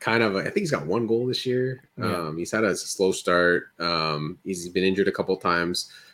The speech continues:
Speaker 1: But yeah, it's been really rough. Like, both goalie, like, I, I think, I think they have the, maybe the, I heard this the other day, I don't know if it's still true. They had the worst save percentage in the league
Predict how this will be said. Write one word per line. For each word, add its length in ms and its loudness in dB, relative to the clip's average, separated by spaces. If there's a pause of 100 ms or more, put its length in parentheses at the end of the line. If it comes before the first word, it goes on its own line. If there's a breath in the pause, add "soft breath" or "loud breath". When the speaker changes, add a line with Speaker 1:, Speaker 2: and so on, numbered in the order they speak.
(100)
Speaker 1:
But 120 8
yeah, 200 10
it's 100 2
been 220 8
really 320 8
rough. 580 0
Like, 220 2
both 500 4 (640)
goalie, 340 8
like, 180 2
I, 160 4
I 20 4
think, 260 2 (640)
I 60 -2
think 160 0
they 80 4
have 140 4
the, 240 0
maybe 240 2
the, 280 2
I 120 -4
heard 160 2
this 160 2
the 80 4
other 100 4
day, 80 4
I 40 4
don't 100 0
know 60 0
if 80 -12
it's 100 -6
still 220 -2
true. 380 0
They 100 2
had 140 2
the 80 4
worst 460 2
save 200 2
percentage 360 0
in 80 0
the 80 0
league 380 0